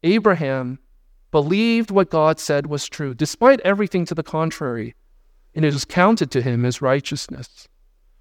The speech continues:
More than just giving it a passing thought, the command means to actively and continually embrace by faith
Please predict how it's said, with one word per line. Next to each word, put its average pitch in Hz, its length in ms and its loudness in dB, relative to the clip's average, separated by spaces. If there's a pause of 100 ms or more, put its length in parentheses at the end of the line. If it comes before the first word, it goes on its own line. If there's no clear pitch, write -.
(380)
More 190 200 6
than 202 160 4
just 185 280 2
giving 180 200 2
it 190 100 4
a 190 60 2
passing 185 440 -2
thought, 151 360 -2 (680)
the 156 100 -8
command 196 600 2
means 175 420 0
to - 160 -2
actively 175 640 2
and 156 160 -2
continually 165 920 0 (460)
embrace 170 540 2
by 185 200 4
faith 180 460 -2